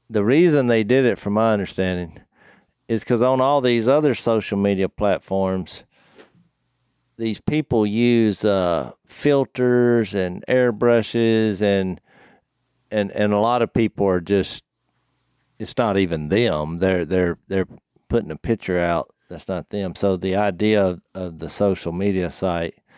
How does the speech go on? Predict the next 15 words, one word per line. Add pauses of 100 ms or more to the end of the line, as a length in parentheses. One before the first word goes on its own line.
(360)
to
do
this
was,
this
is (300)
unfiltered, (380)
authentic.
It's
a, (1600)
they're
really
going
off, (120)
uh,